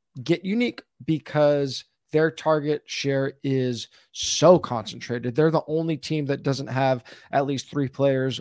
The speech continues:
with a ten percent target share. Everything's going to Allen and Williams.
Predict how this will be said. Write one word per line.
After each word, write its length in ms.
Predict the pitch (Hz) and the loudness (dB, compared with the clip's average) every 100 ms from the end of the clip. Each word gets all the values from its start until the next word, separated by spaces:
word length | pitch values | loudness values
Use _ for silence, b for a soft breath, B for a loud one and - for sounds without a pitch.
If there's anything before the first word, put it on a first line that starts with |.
| - | -6
with 240 | 135 127 - | -4 -4 -4
a 140 | 139 | -6
ten 200 | - 131 | -4 -6
percent 320 | 123 123 127 | -4 -6 -6
target 280 | 123 120 107 | -4 -4 -4
share. 180 | - - - | -8 -10 2
Everything's 460 | 151 143 135 135 113 | 4 4 2 0 -2
going 320 | 123 123 123 | -2 0 -2
to 380 | - 123 117 - B B | -4 -4 -4 -8 B B
Allen 440 | 127 127 123 127 127 - | 0 2 2 -2 -6 -6
and 340 | 127 120 120 - | -4 -2 -4 -8
Williams. 600 | 127 127 127 123 123 110 | -2 2 2 0 -4 -8